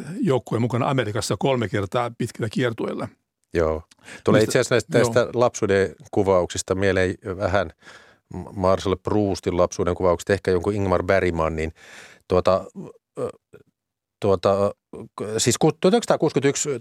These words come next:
Speaker 2: tämä perhe muutti Kulosaareen. Kerrot siinä, että myöhemmin viereiseen taloon muutti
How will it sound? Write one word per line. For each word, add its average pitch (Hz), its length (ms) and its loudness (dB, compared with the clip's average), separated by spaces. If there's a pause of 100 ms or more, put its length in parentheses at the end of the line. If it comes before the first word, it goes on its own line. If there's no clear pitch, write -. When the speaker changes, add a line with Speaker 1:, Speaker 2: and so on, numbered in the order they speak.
Speaker 2:
tämä 123 160 4
perhe 127 320 2
muutti 113 440 0
Kulosaareen. 92 800 4
Kerrot 123 320 2 (220)
siinä, 113 300 0
että 104 260 2 (140)
myöhemmin 117 360 2
viereiseen 104 420 2
taloon 101 240 4
muutti 101 380 -2